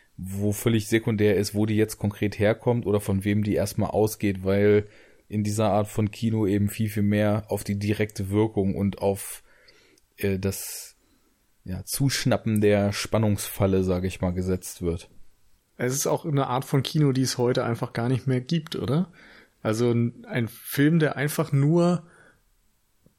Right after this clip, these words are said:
Speaker 2: bedrohen möchte, ohne dabei irgendwie diesen ganzen Ballast, sag ich mal, von Figurenzeichnung und Narrative und so weiter zu folgen,
Speaker 1: Naja.
Speaker 2: findet man zumindest selten.
Speaker 1: Wenn man,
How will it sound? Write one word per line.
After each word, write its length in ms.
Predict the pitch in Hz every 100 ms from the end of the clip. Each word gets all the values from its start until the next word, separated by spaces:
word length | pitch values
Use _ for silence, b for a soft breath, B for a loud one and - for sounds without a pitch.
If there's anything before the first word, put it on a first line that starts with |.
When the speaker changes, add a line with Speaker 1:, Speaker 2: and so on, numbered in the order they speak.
| _ -
Speaker 2:
bedrohen 540 | 117 117 120 156 170
möchte, 440 | 165 170 - 165 143
ohne 260 | 139 165
dabei 320 | 151 135 135
irgendwie 440 | - 139 143 131 135
diesen 300 | 135 127 127
ganzen 640 | 127 127 131 123 120 - b b b b b b _ -
Ballast, 480 | 113 127 139 - -
sag 200 | 123 127
ich 140 | -
mal, 220 | 135 127
von 200 | - 127
Figurenzeichnung 1080 | - 131 123 135 143 139 135 131 127 135 127
und 220 | 123 120
Narrative 560 | 120 123 131 - 143 127
und 120 | 123
so 140 | 127
weiter 240 | 117 120 139
zu 140 | 143
folgen, 440 | - 127 131 139 - B B B
Speaker 1:
Naja. 400 | 98 127 139 -
Speaker 2:
findet 340 | - - 135 139
man 140 | 135
zumindest 360 | - 147 180 -
selten. 520 | 127 196 - 95 95
Speaker 1:
Wenn 200 | 104 110
man, 640 | 120 117 110 104 92 69